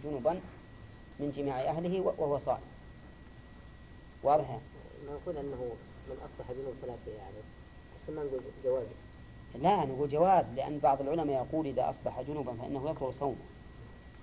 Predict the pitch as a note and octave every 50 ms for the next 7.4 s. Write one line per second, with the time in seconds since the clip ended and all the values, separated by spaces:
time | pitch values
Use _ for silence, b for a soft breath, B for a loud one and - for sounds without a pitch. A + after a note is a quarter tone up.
0 | - - - - - - - - - - - - - - C#3+ A#2 - - - -
1 | - - - - - - - - - - - - - D#3+ E3 D#3 D#3+ E3+ F3+ F#3+
2 | F#3+ F#3+ D3 E3 F3 F3+ F3 - D#3 C#3+ - D3+ D#3+ F3+ E3 D#3 D#3 D#3+ - -
3 | - - - - - - - - - - - - - - - - - - - -
4 | - - D3+ D3+ D3+ D#3+ E3 E3 E3 D#3+ D3+ C#3 C#3+ C#3+ C#3+ C#3 - - D#3 D#3
5 | D#3 - - C3 C#3+ F3 F#3+ F#3 - - - - - - - - - C3+ C#3+ C3+
6 | D3 C#3 - - - C#3 - - - - D#3+ D3 - C3+ C#3 B2 - C3+ B2+ B2
7 | A#2 A#2 A2 A2+ A2 - -